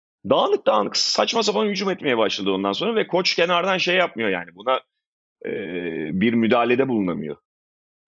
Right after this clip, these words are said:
Ve o yüzden de şey, yani zaten bir Jokic faktörü, ağırlığı var. E, Jamal Murray kötü oynadığı bir maçı bile iki seferde de, hani, ikinci maçta daha bariz olmak şek-, e, olacak şekilde, e, şey yapabiliyor.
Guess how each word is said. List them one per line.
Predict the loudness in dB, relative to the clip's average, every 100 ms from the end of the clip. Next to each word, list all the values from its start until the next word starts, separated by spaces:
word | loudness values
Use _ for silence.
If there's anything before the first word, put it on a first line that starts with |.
| -4
Ve |
o | 0 2
yüzden | 2 0 0 0
de | 0
şey, | 0 -2 -4 -4
yani | -4 0
zaten | 0 0 0 0
bir | 0
Jokic | -2 -2 -6 -2
faktörü, | -2 -2 -4 -2
ağırlığı | 0 2 2 0 -2
var. | -2 -4 _ _ _ _ _
E, | -8
Jamal | -2 0 2
Murray | 2 0 0
kötü | -2 0
oynadığı | 0 2 0 0
bir | 0
maçı | 0 0 0
bile | 0
iki | 0 -2
seferde | -2 0 2 0 -2
de, | -6 -4
hani, | -4 -4 -8 _ _
ikinci | -10 -2 0
maçta | 0 0 0 2
daha | 4 4
bariz | 2 0
olmak | -2 0 -2
şek-, | -4 -8 -8
e, | -6 -4 -4
olacak | -4 -4 0 0 0
şekilde, | -4 -4 -6 -8 -10 -20 -20 -20 _ _ _
e, | 0 2 4 2 2
şey | 2 2 2
yapabiliyor. | 2 0 2 2 0 -2